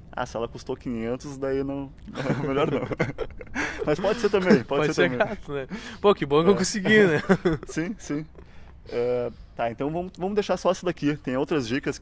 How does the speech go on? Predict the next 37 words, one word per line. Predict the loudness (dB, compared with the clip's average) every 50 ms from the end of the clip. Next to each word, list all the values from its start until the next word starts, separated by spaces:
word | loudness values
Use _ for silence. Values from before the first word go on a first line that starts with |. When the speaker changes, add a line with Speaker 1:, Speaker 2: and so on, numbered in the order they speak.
| -10
Speaker 1:
de | -8 -8 -8
coisas | -4 -2 0 0 -2 -2 -6
que | -12 -10
você | -10 -8 -6 -4
pode | -2 0 -2 0 -2
fazer | -4 -4 -2 -4 -4
de | -4
manhã, | -4 -4 -2 0 -2 -2 -2 -4 -8 -20 -20
Speaker 2:
Sim. | -8 -2 -2
Speaker 1:
mas | 0 0
vamos | 0 -2 0
trazer | 2 2 2 4 4
uma | 4 4 2 0
dica | 0 0 -2 -4 -2 0 0 0 0
pra | 0 0 -4 -4
você | -4 -4 -6 -6
fazer | -4 -4 -2 2 2
à | 2 4
noite, | 4 2 2 0 0 -2 -6 -10 -10 -14 -20 -20 -20 -16 -8
que | -4 0 0
é | 0
você | 0 -2 -6 -8
escrever | -8 -6 -6 -6 -4 -4 -2 0 0 0 0 -2 -6 -16 -16 -10 -4
três | -2 -2 -2 -2 -4
coisas | -8 -4 -4 -4 -2 -2 -4 -6 -8
fodas | -8 -6 -4 -2 0 0 0 -2 -4 -6
que | -6 -8
aconteceu | -8 -6 -6 -6 -4 -4 -4 -4 -2 -2 0 0 -2 -4 -6
nesse | -6 -6 -6 -6 -8 -8
dia. | -8 -8 -6 -4 -4 -6 -6 -8 -12 -18 -16 -12
Speaker 2:
Legal. | -12 -10 -8 -8 -6 -2
Speaker 1:
Três | 0 0 0
coisas | 0 0 -2 -2 -2 -2
legais | -2 0 2 4 4 4 2
que | 0 -6
aconteceu | -8 -8 -8 -8 -6 -4 -2 -2
hoje | -2 0 0 0 0 0 0 0 -2 -4 -6